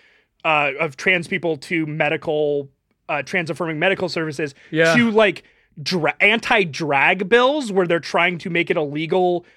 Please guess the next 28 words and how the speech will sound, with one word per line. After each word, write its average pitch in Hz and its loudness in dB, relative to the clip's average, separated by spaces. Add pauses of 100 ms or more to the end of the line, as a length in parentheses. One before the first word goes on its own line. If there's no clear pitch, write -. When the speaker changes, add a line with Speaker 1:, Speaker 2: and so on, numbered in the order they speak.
(320)
Speaker 1:
for 196 4
people 202 2
to 190 -2 (500)
be 202 0
seen 214 0
in 190 2
public 190 0 (120)
at 160 2 (120)
all 175 0 (580)
in 175 0 (300)
clothing 180 2
of 160 0
the 156 -4
quote-unquote 160 -4
opposite 143 -8
sex. 156 -6
Speaker 2:
And 190 2
what's 190 4
Speaker 1:
I - 0
mean, 190 4
Speaker 2:
really 240 6
dangerous 165 2
Speaker 1:
ins- 151 -2
Speaker 2:
about 143 2
this 135 2
is 120 -8
that, 127 0 (140)
like, 156 0